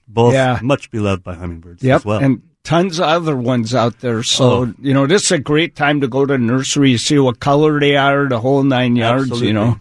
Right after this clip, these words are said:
Speaker 1: Yep.
Speaker 2: So they're wonderful. Okay, all right, my turn here. I think we have time for one more, and then we'll, and, uh,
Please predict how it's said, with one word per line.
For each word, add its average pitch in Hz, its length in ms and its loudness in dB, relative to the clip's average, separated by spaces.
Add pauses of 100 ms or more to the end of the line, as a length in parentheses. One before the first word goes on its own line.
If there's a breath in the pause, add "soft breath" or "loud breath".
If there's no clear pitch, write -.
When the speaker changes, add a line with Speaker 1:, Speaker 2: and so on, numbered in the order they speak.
(140)
Speaker 1:
Yep. 95 100 -20 (200 loud breath)
Speaker 2:
So 131 240 0
they're 151 180 4
wonderful. 127 680 -4 (220)
Okay, 196 600 0
all 139 180 -2
right, 151 240 -2
my 156 220 0
turn 165 400 -4
here. 143 380 -2 (120)
I 127 100 -10
think 156 280 -6
we 143 140 4
have 127 200 -2
time 127 320 -2 (320 soft breath)
for 143 220 -4
one 165 260 2
more, 151 240 0
and 135 140 -2
then 139 140 0
we'll, 127 200 -2 (240)
and, 139 260 0
uh, 120 300 2